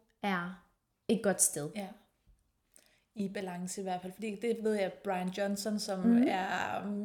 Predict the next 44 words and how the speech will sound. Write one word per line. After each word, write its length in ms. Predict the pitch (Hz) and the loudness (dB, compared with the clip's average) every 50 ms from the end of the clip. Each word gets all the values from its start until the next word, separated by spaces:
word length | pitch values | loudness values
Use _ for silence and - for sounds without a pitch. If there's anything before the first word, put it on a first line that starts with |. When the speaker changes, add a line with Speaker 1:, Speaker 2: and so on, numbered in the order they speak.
| 220 226 | -4 0
Speaker 2:
mega 400 | 220 226 240 240 240 233 240 220 180 - | 2 2 2 2 0 0 0 0 2 2
dygtig 260 | 202 196 202 202 190 | -2 -2 -2 -4 -6
omkring 260 | 190 - 196 196 185 | -4 -4 -6 -4 -4
alt 140 | 185 180 175 | -4 -4 -2
det 80 | 190 | -2
her 60 | 190 190 | -2 -2
med 80 | 185 | -4
biohacking, 720 | 185 185 175 175 185 190 185 196 190 180 180 196 196 - - | -4 -2 -2 0 0 0 0 0 -2 -2 -2 -4 -6 -4 -2
og 140 | 190 190 190 - | -4 -4 -4 -4
går 420 | - 196 - - - - 214 220 | -2 -2 -2 -2 -2 0 0 2
all 80 | 226 226 | 2 2
in 120 | 214 214 208 | 0 0 0
for 80 | - 208 | -2 -2
longevity. 540 | 196 196 185 185 226 233 233 233 233 226 220 | -2 -2 -2 0 4 6 6 8 8 6 6
Speaker 1:
Mm. 160 | 208 202 202 | 4 2 2
Speaker 2:
Ikke, 220 | 226 247 240 247 | 2 0 0 0
at 60 | 233 | 0
man 120 | 208 208 196 | 0 0 -2
behøver 240 | 208 214 220 220 214 | 0 2 4 4 4
at 160 | 214 208 - - | 2 0 0 0
gå 60 | 226 220 226 - | 2 4 4 4
<laughs> 60 | - 226 220 | 4 4 4
all 80 | 254 226 | 4 4
in 200 | 226 240 226 214 | 4 2 0 0
på 80 | 220 | -2
det, 280 | 208 202 - 220 254 277 269 - - - - - - - - - | -4 -2 2 2 2 2 0 -6 -12 -14 -16 -16 -16 -18 -14 -6
men 240 | - 226 233 226 226 | -4 -2 0 0 4
det, 100 | 247 233 | 2 2
han 120 | 214 202 190 | 2 2 -4
snakker 380 | 190 214 202 202 208 214 220 208 | -4 -2 -2 -2 0 0 0 0
om, 80 | 202 196 - | 0 -2 -2
at 60 | 185 | -2
hans 220 | 202 202 202 202 - - - | -2 -4 -4 -6 -10 -10 -8
træning 500 | - - - - 220 208 208 226 240 226 | -6 -6 -4 -4 -2 -2 -2 -2 -2 -4
er 40 | 214 | -6
faktisk 280 | - 190 202 190 196 | -6 -6 -6 -6 -6
ikke 100 | 254 - - | -8 -6 -2
det, 80 | 302 247 | -2 -2
han 80 | 214 - | -2 -2
prioriterer 300 | - 190 190 - 202 - | -4 -6 -4 -4 -4 -2
allerhøjest. 680 | 190 196 190 190 - - 214 208 196 - - 190 240 247 | 0 0 -2 -2 -4 -4 -2 -2 -2 -4 -4 2 4 4
Speaker 1:
Mm-mm. 360 | 240 233 247 226 220 208 190 - | 4 4 2 -4 -6 -6 -4 -4
Speaker 2:
Han 100 | 214 214 | -4 -4
prioriterer 680 | - - 226 214 220 - - 240 214 - - - | 0 0 0 0 0 -2 -2 -2 -2 -2 -2 -4